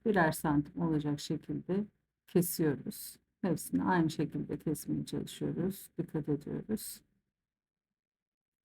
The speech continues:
Fırın tepsisine güzelce diziyoruz. Diğerini de aynı işlemi yapacağız.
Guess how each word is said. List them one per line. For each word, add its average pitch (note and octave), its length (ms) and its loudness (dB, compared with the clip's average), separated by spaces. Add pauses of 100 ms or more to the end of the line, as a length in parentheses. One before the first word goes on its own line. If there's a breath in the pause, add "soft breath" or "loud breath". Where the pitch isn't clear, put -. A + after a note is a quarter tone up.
Fırın G3+ 260 10
tepsisine E3+ 640 2
güzelce E3+ 540 0 (260)
diziyoruz. - 760 -6 (2250)
Diğerini D#3+ 440 10
de F#3 220 4 (580)
aynı D#3+ 280 6
işlemi - 360 -4 (120)
yapacağız. - 720 -6